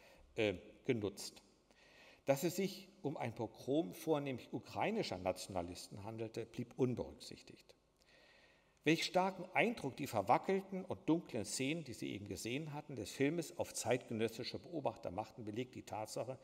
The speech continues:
dass dieser noch mehr als einige Jahrzehnte später in dem von Joe Heidecker und Johannes Leb herausgegebenen Band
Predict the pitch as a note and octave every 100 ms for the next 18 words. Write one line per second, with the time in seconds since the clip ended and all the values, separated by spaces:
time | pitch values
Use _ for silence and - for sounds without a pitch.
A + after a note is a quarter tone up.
0 | - - - A#2 - C#3 B2+ C3 A2 -
1 | A#2 A#2 B2 - - - - F#2+ - -
2 | - _ - A#2 B2+ A#2+ A#2 A2+ G#2+ -
3 | B2 B2+ - - A#2+ C#3 D3+ - - -
4 | - A2+ B2 A2+ A#2 A2+ A2+ A#2 A2+ G#2
5 | A#2+ D3 F2 - A2 - - - A2+ G#2
6 | G#2+ A#2 G2 A#2 C3 B2 G2 G#2 A2+ -
7 | G#2+ - F#2 G2+ D#2+ - - D3+